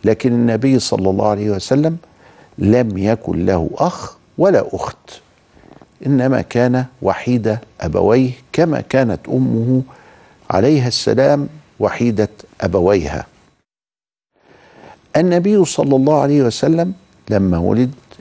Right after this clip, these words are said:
إذن ليس له أخ وليس له خال وليس له أخت وليس له خالة، لكن له أعمام.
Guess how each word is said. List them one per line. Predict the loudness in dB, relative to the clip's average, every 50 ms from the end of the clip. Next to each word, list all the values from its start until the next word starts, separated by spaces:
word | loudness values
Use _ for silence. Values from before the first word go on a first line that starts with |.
| -4
إذن | 0 2 2 4 2 0 0 -6 -10 _ _ _ _ -20 -20 -20 -20 _ _ -6
ليس | 0 0 2 2 0 0 -2
له | 0 0 0 -2 -2 -2
أخ | 0 -2 -2 -2 -4 -16 -16 -18 -12
وليس | -6 -2 0 2 2 2 0 -2
له | -4 -4 -4 -6 -6 -8
خال | -6 -2 0 2 2 2 0 -4 -8 -6
وليس | -4 0 0 0 0 0 -2 -2
له | -2 -2 -2 -2 -2 0
أخت | -2 -2 -2 -4 -16 -16 -12
وليس | -6 -4 -2 0 0 -2 -2 -2
له | 0 0 0 0 -2 -4
خالة، | -6 -2 -2 -2 -2 -2 -4 -10 -12 -16 -20 _ _ _ _ _ _ _ _ _ _ _ _ _ _ -20 -20 -20 -20 -20 -20 -20 -20 -20 -20 -20 -20 -20 -20 -20 -20 -20 _ -20 _ _ _ _ -20 _ _ _ _ -2
لكن | 0 0 0 0 0 -2 -2 0 0
له | 0 0 0 0 -2 -2
أعمام. | -2 -4 -2 0 0 0 0 0 -4